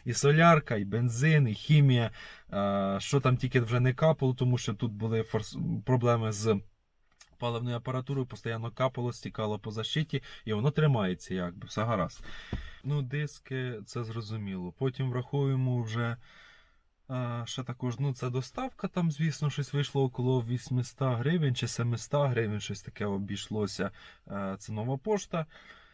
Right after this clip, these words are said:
Е, диски, вони там всього-навсього важать, якщо я не помиляюся, по десять, е, кілограм і двісті чи триста грам. Щось таке. Це, до речі, щоб ви знали, розуміли різницю.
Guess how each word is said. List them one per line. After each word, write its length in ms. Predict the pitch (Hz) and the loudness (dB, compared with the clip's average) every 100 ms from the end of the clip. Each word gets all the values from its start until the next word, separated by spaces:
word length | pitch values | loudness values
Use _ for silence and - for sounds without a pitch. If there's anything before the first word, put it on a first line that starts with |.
| _ _ _ - | _ _ _ -8
Е, 300 | 139 139 135 | -4 -2 -2
диски, 500 | 127 214 214 - 170 | 0 -2 -2 -4 -2
вони 300 | 156 160 160 | 0 0 0
там 160 | 151 | 0
всього-навсього 720 | 143 147 143 160 165 - 139 131 | -2 0 2 2 0 -2 -2 2
важать, 440 | 151 123 131 123 | 2 2 0 -2
якщо 240 | 117 - | -2 0
я 140 | 131 117 | 2 2
не 140 | 117 | -2
помиляюся, 1160 | - 117 117 113 131 147 139 123 - - 113 110 - _ _ - | -4 -6 -6 -4 0 0 0 -2 -6 -4 -4 -4 -10 _ _ -6
по 340 | 139 139 127 | -4 -2 -4
десять, 760 | 107 104 131 127 - 107 - - _ _ _ _ - | -8 -6 -4 -4 -8 -14 -16 -20 _ _ _ _ -12
е, 340 | 98 98 98 98 | -10 -8 -10 -12
кілограм 720 | 113 113 110 127 170 180 160 | -12 -8 -6 -4 -2 0 -2
і 100 | 113 | -4
двісті 480 | 107 127 151 - - | -6 -4 -4 -6 -12
чи 140 | - | -10
триста 440 | 98 117 110 - 104 | -6 -6 -6 -8 -6
грам. 320 | 98 95 90 | -4 -4 -6
Щось 240 | - 104 | -8 -8
таке. 300 | - 104 101 | -6 -6 -6
Це, 140 | 95 95 | -6 -2
до 120 | 113 | 0
речі, 300 | 120 - 95 | 0 0 -6
щоб 180 | - 101 | -6 -4
ви 120 | 98 | -2
знали, 340 | 117 156 143 | 2 4 4
розуміли 480 | 107 98 113 127 117 - - - | 2 0 4 6 4 0 -12 2
різницю. 580 | 117 123 127 104 - | 6 8 6 4 0